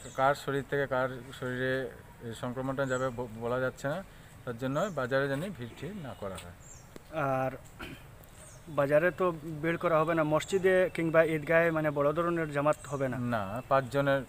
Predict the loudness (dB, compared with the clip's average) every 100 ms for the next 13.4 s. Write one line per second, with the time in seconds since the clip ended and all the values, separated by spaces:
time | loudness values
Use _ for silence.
0 | -2 -2 0 -2 -4 -4 -10 -12 -12 -16
1 | -18 -20 -20 -20 -18 -14 -6 -2 -2 4
2 | 6 8 6 4 2 2 2 0 0 2
3 | 2 0 -2 -2 -4 -2 -2 -2 -2 -8
4 | -12 -12 -2 6 8 8 4 2 2 4
5 | 2 0 -2 0 -2 -2 -2 2 4 4
6 | 4 2 2 2 0 -2 2 4 6 4
7 | 2 4 2 2 0 -2 -2 -6 -4 -2
8 | 0 0 2 2 0 0 -4 -4 0 0
9 | 0 0 0 -2 -2 -4 -2 -4 -4 -4
10 | -4 -4 -2 -2 -2 -2 -4 -2 0 0
11 | -2 -4 -6 -8 -8 -8 -10 -10 -4 2
12 | 4 4 0 -2 -2 0 0 0 0 -2
13 | -2 -2 -2